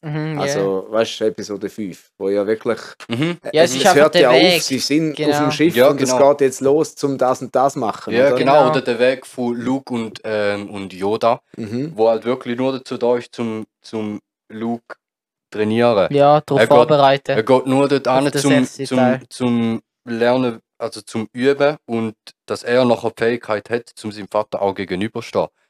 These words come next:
Speaker 1: Mhm.
Speaker 2: Ja.
Speaker 3: Und in den neuen Film passiert genau das Gleiche, nur dass du den ganzen Film, beziehungsweise den ganzen Handlungsstrang vom fünften Teil eigentlich weglässt und einfach sagst, sich,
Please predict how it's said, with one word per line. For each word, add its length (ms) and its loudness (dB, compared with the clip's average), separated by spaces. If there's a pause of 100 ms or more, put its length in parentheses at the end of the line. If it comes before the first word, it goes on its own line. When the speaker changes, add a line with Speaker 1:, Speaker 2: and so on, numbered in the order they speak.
(120)
Speaker 1:
Mhm. 440 -8 (200)
Speaker 2:
Ja. 200 0
Speaker 3:
Und 240 -2
in 80 0
den 140 2
neuen 300 2
Film 420 -4 (140)
passiert 380 -4
genau 240 0
das 160 -6
Gleiche, 460 -2
nur 140 -2
dass 240 -6
du 300 0 (100)
den 100 -4
ganzen 340 -4
Film, 400 -6 (560)
beziehungsweise 520 -8
den 100 -10
ganzen 240 -4
Handlungsstrang 600 -8
vom 160 -10
fünften 360 -12
Teil 240 -4
eigentlich 340 -10
weglässt 420 -4
und 80 -10
einfach 160 -10
sagst, 340 -12
sich, 80 -20